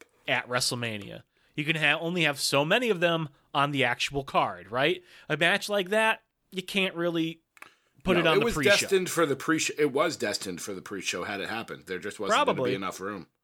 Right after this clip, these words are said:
Speaker 1: But at the same time, like, that is an excellent story, one that they've spent a significant amount of time into building and telling. So for them to miss WrestleMania with this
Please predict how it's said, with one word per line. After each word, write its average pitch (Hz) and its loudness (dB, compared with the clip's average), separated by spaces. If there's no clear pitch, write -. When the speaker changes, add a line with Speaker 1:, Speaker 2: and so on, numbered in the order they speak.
Speaker 1:
But 190 0
at 175 -2
the 175 -8
same 208 0
time, 214 2
like, 170 0
that 220 2
is 240 -2
an 190 -2
excellent 156 0
story, 208 0
one 156 0
that 160 -8
they've 147 2
spent 139 -2
a 143 -8
significant 147 -6
amount 139 -4
of 131 -8
time 143 -2
into 147 -6
building 151 0
and 123 -8
telling. 190 -6
So 170 -2
for 165 -2
them 294 0
to 440 -4
miss 147 -2
WrestleMania 143 0
with 247 0
this - -4